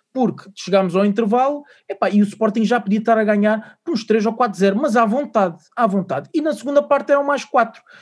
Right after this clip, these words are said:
Portanto, eu acho que o resultado deveria ser à vontade uns oito zero. O Tondela fez muito pouco,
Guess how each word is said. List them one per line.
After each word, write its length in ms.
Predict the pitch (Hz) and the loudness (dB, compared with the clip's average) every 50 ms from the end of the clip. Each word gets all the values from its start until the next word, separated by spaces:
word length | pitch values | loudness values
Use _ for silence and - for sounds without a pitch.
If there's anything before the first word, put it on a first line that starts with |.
| _ _ _ | _ _ _
Portanto, 300 | _ - 220 196 - - | _ -2 -2 -2 0 0
eu 140 | 233 233 262 | 2 2 2
acho 160 | 247 247 - | 2 0 -4
que 60 | - | -8
o 40 | 240 | -6
resultado 480 | 220 214 226 208 202 240 233 247 208 202 | -4 -4 -4 -2 2 2 2 2 0 -2
deveria 260 | 190 196 220 240 233 220 | -6 -4 -2 -2 -2 -2
ser 180 | - 247 240 | -2 0 0
à 60 | 233 220 | 0 0
vontade 400 | 190 214 220 202 233 226 196 214 | 0 0 0 2 2 2 2 2
uns 140 | 226 196 208 | 0 0 0
oito 180 | 226 214 214 160 | 0 0 -2 -2
zero. 260 | 151 196 208 202 214 | 0 0 0 0 0
O 40 | 208 | -2
Tondela 400 | - 226 214 208 226 214 196 180 | 0 0 2 2 2 2 2 0
fez 200 | - 208 180 170 | 0 -2 0 0
muito 260 | 196 269 254 202 - | 0 0 0 -2 -4
pouco, 300 | - 190 185 175 180 | -2 0 0 0 0